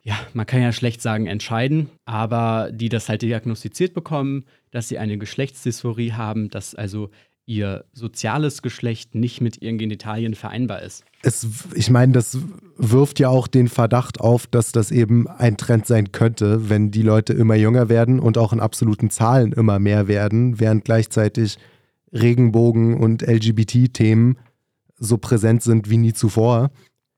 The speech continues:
Speaker 2: Es macht natürlich stark den Eindruck, der, der Schluss liegt zumindest nahe, denke ich.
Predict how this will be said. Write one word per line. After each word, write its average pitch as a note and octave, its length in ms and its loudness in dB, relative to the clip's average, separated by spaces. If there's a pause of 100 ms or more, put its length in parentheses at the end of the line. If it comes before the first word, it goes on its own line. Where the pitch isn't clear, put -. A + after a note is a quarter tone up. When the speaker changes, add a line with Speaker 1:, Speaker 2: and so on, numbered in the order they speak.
(280)
Speaker 2:
Es - 340 -2 (300)
macht C3+ 640 -2
natürlich B2 680 2 (120)
stark A2+ 320 -2
den A2 120 2
Eindruck, G#2 360 2
der, G#2 220 2
der G#2 160 2
Schluss - 280 0
liegt G2 220 -4
zumindest F#2+ 440 0
nahe, G2 240 0
denke G2+ 260 -6
ich. - 100 -14